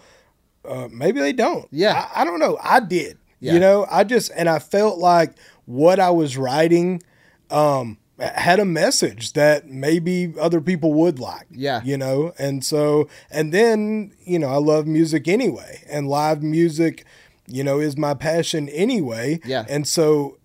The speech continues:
Speaker 1: every other night of the week, I was standing at the front of the stage, just looking at whoever else was on the stage playing guitar, going, "Man,"
Speaker 2: <laughs>
Speaker 1: you
Speaker 2: Yeah.
Speaker 1: know what I mean? And it was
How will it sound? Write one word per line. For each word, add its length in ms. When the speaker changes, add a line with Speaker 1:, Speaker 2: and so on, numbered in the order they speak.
Speaker 1:
every 320
other 220
night 240
of 100
the 80
week, 340
I 100
was 180
standing 320
at 100
the 100
front 240
of 100
the 100
stage, 480
just 320
looking 420
at 120
whoever 420
else 260
was 140
on 200
the 100
stage 360
playing 300
guitar, 420
going, 320
"Man," 480
Speaker 2:
<laughs> 220
Speaker 1:
you 80
Speaker 2:
Yeah. 160
Speaker 1:
know 140
what 100
I 80
mean? 360
And 240
it 180
was 500